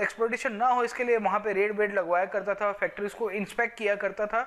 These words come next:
तो इसने ठीक ठाक काम किया है। okay, Secondly, ये peasants के अंदर भी reform करेगा और जो peasants को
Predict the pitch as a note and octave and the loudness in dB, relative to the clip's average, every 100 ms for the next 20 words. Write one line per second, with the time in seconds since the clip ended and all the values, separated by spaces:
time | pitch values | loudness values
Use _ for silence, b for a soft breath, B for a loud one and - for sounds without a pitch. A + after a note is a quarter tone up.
0 | B B - D4 D#4 D4+ D#4+ D4 C4+ - | B B -6 -4 -4 -2 -4 -2 -4 0
1 | G3 F3+ F#3 D3+ C#3 A3+ G4+ E3 - B | 0 0 0 0 2 2 0 -4 -8 B
2 | B - D#4+ F4+ F4+ G4 F4+ D#4 D#4+ D#4+ | B -4 -2 -2 -2 0 0 -2 -4 0
3 | C4 B3+ E4 - D4+ D4 B3 C#4 G3 - | 0 0 -2 -2 0 0 -2 -4 -2 0
4 | G#3+ G3+ F3+ D3 C3+ B2 B B B G3+ | 0 2 0 0 -2 -6 B B B 2
5 | B3 A3 A#3+ D4+ C#4 B3+ D#4+ D#4+ - B3+ | 4 2 -2 0 0 0 0 -2 2 4
6 | C4+ | 4